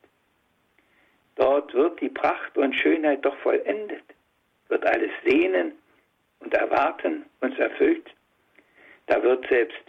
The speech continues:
Unheilvolles noch in Heil gewendet. Ist dafür nicht der Herbst ein tolles Bild? Ja, ist der Herbst, der zeigt uns so vieles.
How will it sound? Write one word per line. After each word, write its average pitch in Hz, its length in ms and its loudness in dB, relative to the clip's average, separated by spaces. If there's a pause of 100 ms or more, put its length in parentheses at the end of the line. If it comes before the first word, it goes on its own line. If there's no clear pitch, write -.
(380)
Unheilvolles 139 840 2 (600)
noch 131 220 -2
in 131 200 -4
Heil 110 280 0
gewendet. 107 520 -6 (1200)
Ist - 120 -20
dafür - 280 0
nicht 135 220 0
der 123 120 2
Herbst 110 320 -2 (800)
ein - 160 -8
tolles 156 280 -2 (100)
Bild? 427 240 2 (2750)
Ja, 156 300 2 (400)
ist - 240 -10
der 147 160 2
Herbst, 131 360 0 (920)
der 120 180 2
zeigt 165 380 0
uns 147 240 2
so 123 120 4
vieles. 160 420 2